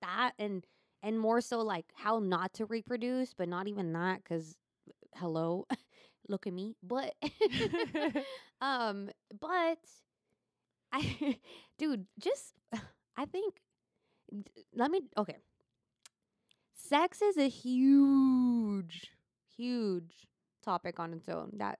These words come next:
Speaker 1: will get its own
Speaker 2: But I will
Speaker 1: own
Speaker 2: say, 'cause we're talking about relationships, I can tell you one thing. When my relationship was not healthy, the sex was not healthy either.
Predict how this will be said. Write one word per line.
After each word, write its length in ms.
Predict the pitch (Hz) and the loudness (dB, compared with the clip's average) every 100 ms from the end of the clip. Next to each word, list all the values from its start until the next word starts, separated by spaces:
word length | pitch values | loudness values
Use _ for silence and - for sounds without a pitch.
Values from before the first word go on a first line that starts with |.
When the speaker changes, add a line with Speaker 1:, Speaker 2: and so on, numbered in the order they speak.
| - | -6
Speaker 1:
will 240 | 202 208 | -2 0
get 140 | 190 180 | 0 -4
its 120 | 175 | -4
own 200 | 175 160 _ 220 | -6 -6 _ -8
Speaker 2:
But 240 | 226 247 | -4 0
I 100 | 269 | 0
will 220 | 240 240 | 0 0
Speaker 1:
own 60 | 262 | -2
Speaker 2:
say, 180 | - 220 | -2 -4
'cause 200 | 254 202 | -2 -2
we're 100 | 208 | -2
talking 200 | 202 202 | -2 0
about 200 | 190 180 | 0 0
relationships, 840 | 185 170 - 202 233 226 - - _ _ _ - | 0 -2 -4 -6 -4 -4 -6 -20 _ _ _ -6
I 100 | 220 | -2
can 180 | 254 | -2
tell 140 | 226 214 | 0 0
you 160 | 190 175 | 0 0
one 160 | 160 | -4
thing. 320 | - 104 110 185 | -6 -10 -6 0
When 160 | 202 | 2
my 80 | 190 | 4
relationship 580 | 190 196 190 214 202 202 | 4 4 2 0 0 0
was 240 | 185 190 196 | 2 2 0
not 200 | 180 202 | -4 -4
healthy, 360 | 190 - 240 | -6 -6 -4
the 140 | 196 175 | -2 -2
sex 280 | 175 170 185 | -4 -6 -6
was 120 | 175 | -4
not 200 | 170 175 | -6 -4
healthy 380 | 175 - - - | -6 -6 -10 -8
either. 280 | - 92 | -6 -8